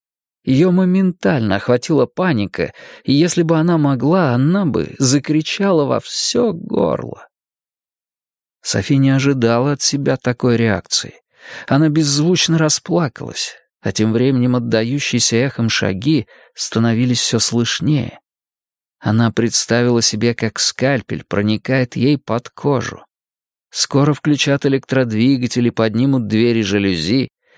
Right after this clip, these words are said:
и правда, которую она так долго скрывала,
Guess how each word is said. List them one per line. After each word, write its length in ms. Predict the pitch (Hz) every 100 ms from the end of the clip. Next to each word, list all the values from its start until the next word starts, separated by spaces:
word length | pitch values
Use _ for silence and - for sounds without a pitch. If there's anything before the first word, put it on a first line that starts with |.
| - -
и 140 | -
правда, 640 | 120 156 147 156 123 98 -
которую 380 | 92 143 135 135
она 180 | 139 -
так 260 | - 196 151
долго 460 | 156 170 151 131
скрывала, 880 | 117 - 107 107 110 175 156 98 -